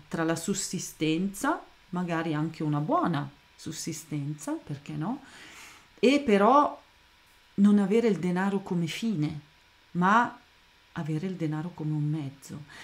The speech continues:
rimanere nella possibilità di scegliere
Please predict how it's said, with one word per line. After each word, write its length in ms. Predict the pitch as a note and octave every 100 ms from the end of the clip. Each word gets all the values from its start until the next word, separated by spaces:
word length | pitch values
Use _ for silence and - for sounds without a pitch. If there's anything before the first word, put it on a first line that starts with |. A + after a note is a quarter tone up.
| -
rimanere 540 | F3+ G#3 G#3 A3 B3+ B3+
nella 240 | G#3 F#3+
possibilità 1000 | F#3+ G3+ - F#3 F3+ F3+ - A3 B3 B3 - _ _ _ _ _ _ - -
di 160 | D#3+
scegliere 840 | F3 - A3 A#3 F3+ D#3 D3 D3